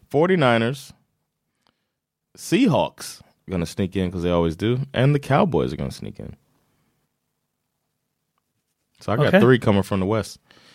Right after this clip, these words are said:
Speaker 1: and three coming from the A F C East. All right, now we're getting real now.
Speaker 2: Yep.
Speaker 1: Who's gonna represent the A F C in the championship game?
Speaker 2: A F C championship game,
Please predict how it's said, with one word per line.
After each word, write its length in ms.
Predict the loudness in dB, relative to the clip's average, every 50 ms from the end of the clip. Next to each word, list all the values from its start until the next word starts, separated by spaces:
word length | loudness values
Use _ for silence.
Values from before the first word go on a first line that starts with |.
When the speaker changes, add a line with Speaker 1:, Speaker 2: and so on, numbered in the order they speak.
| _ -20 _ _ _ -4
Speaker 1:
and 180 | -2 0 0 4
three 160 | 4 4 4
coming 220 | 4 2 0 0
from 160 | 0 -2 -2
the 60 | 0 0
A 140 | 0 0
F 80 | 0 -2
C 200 | -2 -6 -6 -6
East. 260 | -6 -8 -10 -16 -18 -20 _ _ _ _ _ _ _ _ _ _ _ _ _ _ _ _ _ _ _ -12 -12 -6
All 80 | -4 0
right, 180 | 2 2 2 2
now 200 | 2 2 4 2
we're 80 | 2
getting 220 | 2 2 2 2 2
real 280 | 2 2 4 2 2
now. 320 | 0 -2 -4 -6 -8 -10 -14 _ _ _ _ -8
Speaker 2:
Yep. 200 | -6 -6 -6 -8 _ _ -20 -20 _ _ _ _ _ _ _ _
Speaker 1:
Who's 200 | -2 -2 0 0
gonna 180 | 2 2 2 4
represent 420 | 4 2 2 2 0 0 0 0 0
the 60 | 0 2
A 120 | 2 2
F 100 | 0 0
C 280 | -2 -4 -4 -4 -4 -4 -6
in 100 | -6 -6
the 60 | -6
championship 460 | -4 -2 -4 -4 -4 -4 -8 -10 -8 -6
game? 240 | -4 -4 -4 -6 -8 -12 -12 -4
Speaker 2:
A 140 | 0 2 4
F 100 | 4 2
C 180 | 2 0 -2 0
championship 640 | 2 2 2 4 4 2 0 0 2 0 0 0 2
game, 440 | 2 2 4 4 4 2 0 -2